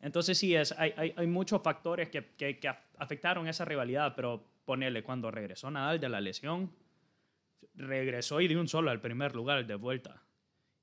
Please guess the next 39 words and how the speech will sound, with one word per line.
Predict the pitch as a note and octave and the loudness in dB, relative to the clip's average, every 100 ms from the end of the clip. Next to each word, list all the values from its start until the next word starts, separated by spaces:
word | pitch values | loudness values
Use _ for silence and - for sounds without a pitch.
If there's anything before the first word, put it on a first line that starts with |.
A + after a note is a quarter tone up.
| _ | _
Y, | B2 A#2+ A#2 G#2+ B2 A#2+ A#2 A#2 | -2 -2 -2 -4 -4 -2 -2 -2
y | G#2+ | -4
Federer | - B2+ D#3+ G3 F#3 C#3+ | -2 2 2 4 2 0
siempre | C#3+ D#3+ F#3 C3+ | -4 -2 -2 -2
se | B2+ B2 | -2 -4
mantuvo, | A#2+ B2 E3+ D3+ | -4 -2 0 0
no | C3+ | 0
importa, | B2+ D3 D#3+ C#3 | -2 -2 0 0
a | |
veces | C#3+ D#3+ | 2 0
se | D3+ | 0
lesion-, | C3+ B2+ C3 C3+ | -2 -4 -6 -6
una | D3+ D#3 | -2 0
vez | D#3 E3 | 2 0
se | |
lesionó | D3+ D3 C#3+ D#3 | -2 -4 -4 -2
la | D3 | -2
rodilla, | B2 B2+ G#3+ G#3+ | -2 -2 0 2
lo | F3 | 2
operaron | C#3+ B2+ D3+ G3 F#3+ E3+ - _ | 0 2 4 4 2 -2 -10 _
y | B2+ | -4
dio | C#3+ E3+ | 0 0
un | |
solo | D#3 D#3+ A2+ G2+ | 2 0 0 -4
de | A#2+ A#2+ | -6 -4
regreso | A#2+ B2 C#3+ C3 A2+ A2 - | -2 0 0 0 -2 -6 -8
al, | A2+ A2+ G#2 | -6 -6 -6
al, | B2+ A#2 A2+ A2+ _ _ _ _ _ - | -6 -6 -6 -10 _ _ _ _ _ -2
de, | C3+ B2 | 0 0
de | C3 | -2
primero. | B2 B2+ D3 A#2+ | -2 -2 0 0
Y | E3 D3 _ | -2 -4 _
disculpa, | D3+ C#3+ - C#3+ E3+ E3 | -6 -4 -2 2 2 2
quiero, | E3 D3 | 0 0
solo | D#3+ | 0
quiero | D#3+ E3 | 0 0
aclarar | E3 D3 D3 D#3 | 0 0 2 4
algo | E3+ E3 E3 | 2 2 0
rapidito, | C3+ C3+ D#3+ D#3+ C3+ | 0 0 -2 0 -2